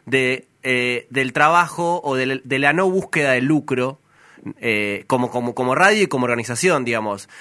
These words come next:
porque justamente en un espacio, una radio, por ejemplo, un medio que sí busca el lucro, no ha lugar a un montón de voces que sí se les da,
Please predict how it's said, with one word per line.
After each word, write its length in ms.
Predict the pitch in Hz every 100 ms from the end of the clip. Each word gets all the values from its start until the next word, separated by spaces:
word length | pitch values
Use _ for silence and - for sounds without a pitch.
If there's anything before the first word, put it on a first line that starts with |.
| -
porque 220 | 120 117
justamente 560 | 131 151 160 180 151 127
en 80 | 127
un 120 | 143
espacio, 600 | 131 175 170 - 120 107
una 180 | 135 131
radio, 460 | 156 165 131 110
por 100 | 104
ejemplo, 440 | 104 127 127 104 110
un 100 | 120
medio 240 | 147 143
que 100 | -
sí 180 | 101 170
busca 240 | 175 151 135
el 60 | 135
lucro, 400 | 123 117 120 120 - -
no 180 | 151 180
ha 60 |
lugar 440 | 190 170 170 170 170
a 80 | 139
un 80 | 139
montón 280 | 135 143
de 60 | 135
voces 300 | 135 131 135
que 120 | - 110
sí 140 | 135
se 120 | -
les 140 | 113 104
da, 240 | 110 92